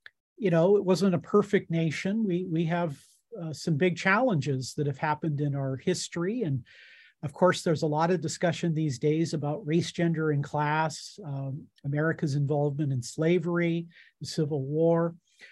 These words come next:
But, but I think about the time of World War Two and after, people had a lot of confidence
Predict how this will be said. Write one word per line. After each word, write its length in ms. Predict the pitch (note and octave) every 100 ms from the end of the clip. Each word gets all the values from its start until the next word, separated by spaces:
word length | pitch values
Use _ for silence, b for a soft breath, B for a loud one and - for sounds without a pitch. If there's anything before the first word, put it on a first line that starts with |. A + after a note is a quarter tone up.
| B
But, 180 | B3+ C4+
but 120 | A3+
I 100 | C4
think 220 | - D4+ C#4
about 320 | A3+ G#3+ G#3+
the 80 | F3+
time 480 | - F3+ F#3+ F#3+
of 220 | E3 C#3 - _ _ -
World 380 | D3+ D#3+ F3 D#3
War 200 | E3 D3+
Two 360 | - F3+ F#3
and 100 | D3+
after, 600 | C#3+ D#3 C#3+ - C3 C#3 - _ b b b _
people 300 | C4+ C4+ B3+
had 160 | G3 F#3
a 40 |
lot 220 | F3 E3+
of 60 | E3
confidence 800 | - F3+ F3 G#3 G3+ G#3+ G#3+